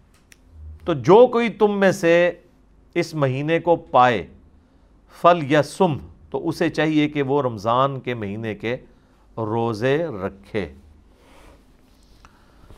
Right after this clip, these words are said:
اچھا، اب یہ جو الفاظ ہیں نا، "جو کوئی اس مہینے کو پائے"، یعنی جس کی زندگی میں یہ مہینہ آ جائے، جب جب بھی یہ مہینہ آئے گا اس نے روزے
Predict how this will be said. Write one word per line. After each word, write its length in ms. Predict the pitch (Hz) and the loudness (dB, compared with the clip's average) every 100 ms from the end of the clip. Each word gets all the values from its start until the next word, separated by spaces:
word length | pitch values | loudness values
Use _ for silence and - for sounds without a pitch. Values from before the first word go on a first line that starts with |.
| - - - | -20 -20 -18
اچھا، 160 | - - | -6 -2
اب 140 | 170 | -2
یہ 160 | 143 202 | 0 0
جو 120 | 214 | 0
الفاظ 420 | 175 131 147 175 | -2 2 4 4
ہیں 60 | 190 | -2
نا، 100 | 202 | -6
"جو 340 | 131 135 180 | -4 0 0
کوئی 400 | 185 180 196 190 - | 0 0 0 -2 -6
اس 200 | 175 151 | -8 -4
مہینے 380 | 135 127 147 | -2 -2 -4
کو 140 | 156 170 | 0 0
پائے"، 400 | - 110 95 82 - - - _ _ _ - | 2 2 2 -4 -16 -20 -20 _ _ _ -12
یعنی 260 | 123 156 156 | -4 -4 -2
جس 180 | 156 - | -6 -6
کی 120 | 165 | -6
زندگی 440 | 113 139 147 160 | -4 -4 -4 -4
میں 140 | 170 170 | -4 -2
یہ 80 | |
مہینہ 300 | 151 127 120 | -2 -4 -2
آ 240 | 135 110 110 | 2 4 2
جائے، 220 | 95 76 76 - - _ _ _ _ _ _ _ | 0 -10 -16 -20 -20 _ _ _ _ _ _ _
جب 440 | 117 95 214 196 143 | -12 6 6 6 6
جب 140 | 214 | 4
بھی 180 | 175 214 | 4 2
یہ 80 | 196 | 2
مہینہ 260 | 165 160 | 2 2
آئے 220 | 175 160 | 4 4
گا 60 | 160 | 4
اس 180 | 151 147 | -2 -4
نے 60 | |
روزے 320 | 139 113 117 | -6 -4 -4